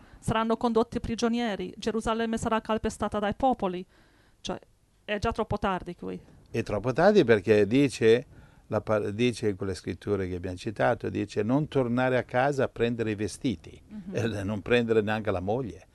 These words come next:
Speaker 1: Mhm.
Speaker 2: neanche i bambini, perché oltre a uccidere loro, uccidono anche te. Sta dicendo questo Gesù. Quindi non, non pensate ad and-, andare a aiutare la moglie,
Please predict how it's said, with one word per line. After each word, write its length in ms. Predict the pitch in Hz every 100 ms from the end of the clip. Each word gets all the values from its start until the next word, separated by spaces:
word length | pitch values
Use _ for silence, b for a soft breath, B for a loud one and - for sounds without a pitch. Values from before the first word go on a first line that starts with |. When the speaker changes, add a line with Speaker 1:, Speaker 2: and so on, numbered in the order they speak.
| B
Speaker 1:
Mhm. 120 | 214 175
Speaker 2:
neanche 400 | 110 110 101 101
i 20 |
bambini, 640 | 95 90 107 131 90 82 - - b -
perché 380 | 107 - 101 -
oltre 340 | 127 135 120
a 40 |
uccidere 380 | 98 - 120 135
loro, 260 | 147 123 160
uccidono 340 | 135 107 98
anche 180 | 90 87
te. 220 | 82 117 - _ _ _ b b b
Sta 160 | - 92
dicendo 400 | 92 - 92 87
questo 320 | 123 110 -
Gesù. 340 | 90 92 95 98 B B B B
Quindi 300 | - 120 104
non, 200 | 120 127 - b b
non 140 | - 123
pensate 360 | 147 131 180 175
ad 140 | 120
and-, 180 | 120 107
andare 280 | 101 107 113
a 20 |
aiutare 240 | 104 110
la 100 | 104
moglie, 520 | 101 110 110 98 95